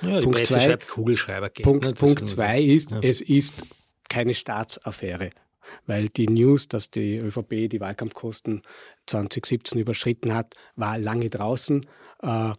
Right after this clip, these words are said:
Speaker 2: dass sie ordentlich in die Schulden gegangen ist, hat man jetzt nicht schwarz auf weiß gehabt, aber es gab ganz starke Anzeichen dafür. Äh, und die Streitfrage ist, wie das zwanzig neunzehn ausschauen wird.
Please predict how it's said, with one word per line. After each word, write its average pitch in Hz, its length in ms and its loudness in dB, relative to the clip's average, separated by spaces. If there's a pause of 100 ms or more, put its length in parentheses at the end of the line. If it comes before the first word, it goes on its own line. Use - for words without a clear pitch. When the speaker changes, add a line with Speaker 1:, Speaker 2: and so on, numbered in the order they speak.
(360)
Speaker 2:
dass 113 200 -4
sie 117 320 0
ordentlich 117 380 -4
in 117 100 0
die 113 80 -2
Schulden 127 360 0
gegangen 117 420 -2
ist, 117 240 -2 (160)
hat - 180 -6
man 117 120 2
jetzt 110 180 0
nicht 117 160 0
schwarz 110 240 -4
auf 113 140 -6
weiß 117 260 -2
gehabt, 127 320 -2
aber 110 140 -6
es 104 100 -8
gab 107 220 -10
ganz 107 240 -8
starke - 420 -12
Anzeichen 131 480 -2
dafür. 127 380 0 (420)
Äh, 113 280 -4 (200)
und 120 400 -2
die 113 140 2
Streitfrage 113 720 -4
ist, 117 240 -2
wie 117 40 0
das 113 180 -4
zwanzig 110 380 -8
neunzehn 110 540 -4
ausschauen 135 480 -2
wird. 143 220 0